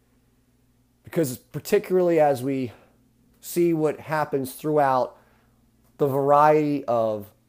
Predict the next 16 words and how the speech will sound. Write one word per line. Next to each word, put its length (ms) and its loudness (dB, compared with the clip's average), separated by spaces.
social 460 -2
movements, 680 -4
starting 380 0
all 120 4
the 60 0
way 100 2
back 380 4
at 140 -6
the 80 -6
foundation 600 -4
of 80 -6
the 60 -10
country 440 -10
to 140 -8
modern 440 0
day 400 -4